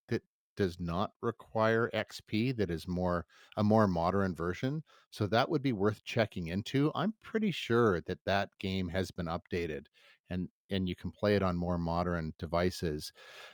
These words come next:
As for some of the older ones, s-, for some of those games, there's a reason that they're not updating them. It's because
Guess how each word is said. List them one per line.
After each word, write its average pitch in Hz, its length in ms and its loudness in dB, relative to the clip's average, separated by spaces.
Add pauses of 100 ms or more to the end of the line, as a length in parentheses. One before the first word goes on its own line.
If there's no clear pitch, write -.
(360)
As 120 140 2
for 139 120 2
some 160 260 4
of 170 60 8
the 139 100 6
older 135 280 8
ones, 113 320 4 (180)
s-, - 180 -8 (120)
for 113 100 -4
some 147 240 4
of 185 60 4
those 180 160 6
games, 156 480 2
there's 98 220 0
a 85 60 -4
reason 127 640 2
that 135 140 -4
they're 135 140 2
not 131 200 4
updating 131 500 2
them. 139 320 0
It's - 160 -4
because 98 500 0